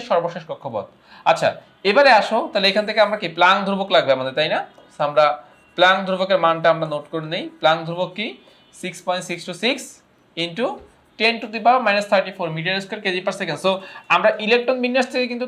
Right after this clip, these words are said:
তিন নিয়ে এসেছি, ইলেকট্রন বিন্যাস থেকে, আর এইচ এর মান হচ্ছে গিয়ে ফিক্স মান। So কৌণিক ভরবেগ কত হবে? এমভিআর is equals to কি? এনএইচ by টু পাই। এমভিআর is equals to এনএইচ by টু পাই। তো then এইখান থেকে আমরা এমভিআর এর জায়গায় আমরা হচ্ছে গিয়ে যে মানগুলো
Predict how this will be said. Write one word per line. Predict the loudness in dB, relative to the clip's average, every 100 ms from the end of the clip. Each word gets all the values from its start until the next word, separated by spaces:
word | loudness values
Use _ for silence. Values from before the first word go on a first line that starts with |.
| -6
তিন | -4 -2 -2
নিয়ে | 0 0
এসেছি, | -2 -10 -12 -10 -2
ইলেকট্রন | -2 -2 -4
বিন্যাস | -4 -4 -4
থেকে, | 2 2
আর | 2 -6
এইচ | -4
এর | -4
মান | -6
হচ্ছে | -8 -8
গিয়ে | -8 -8
ফিক্স | -12 -8
মান। | -10 -10 -20 _
So | -8 4
কৌণিক | 4 4 4
ভরবেগ | 4 6 4 4
কত | 4
হবে? | 2 4 2
এমভিআর | 2 0 4 6 4
is | 2
equals | 0 0
to | -4
কি? | 0 2
এনএইচ | 2 0 2 2
by | 2 2
টু | 0
পাই। | 2 2 0 -18 _ -6 -4
এমভিআর | -4 -2 -2
is | -2
equals | -4 -8 -4
to | -2
এনএইচ | 0 -2 -2
by | -4 -4
টু | -2
পাই। | 0 0 -4 -18 _ -4
তো | 0
then | 2 4
এইখান | 2 0
থেকে | 2 4
আমরা | 4 4 4 2 -6 -18 -20 -20 _ _ _ _ _ _ _ _ _ _ _ -6 -4
এমভিআর | -2 2 4 4
এর | 4
জায়গায় | 2 4 4
আমরা | 2
হচ্ছে | 0 -2
গিয়ে | -2
যে | -2 -2 0
মানগুলো | 0 2 0